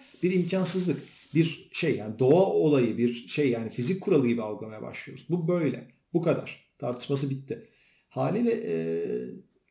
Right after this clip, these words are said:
muhtemelen bunun daha fazla konuşulması gerekiyor ama ben aslında şeyi özledim. İletişim nok-, teknolojilerine heyecan verdiği zamanı özledim aslında.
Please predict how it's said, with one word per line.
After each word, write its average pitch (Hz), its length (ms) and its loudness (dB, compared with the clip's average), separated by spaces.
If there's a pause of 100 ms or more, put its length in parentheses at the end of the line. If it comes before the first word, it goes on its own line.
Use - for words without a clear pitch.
(280)
muhtemelen 196 380 2
bunun 202 120 -4
daha 214 140 2
fazla 180 220 -2
konuşulması 180 580 -2 (460)
gerekiyor 180 480 0
ama 139 400 -4 (200)
ben 175 220 -2
aslında 185 360 0
şeyi 185 240 2
özledim. 160 400 2 (720)
İletişim 143 360 2
nok-, 156 320 -4
teknolojilerine 147 540 -2
heyecan 139 480 2
verdiği 135 240 0
zamanı 147 420 2
özledim 143 300 0
aslında. - 380 -8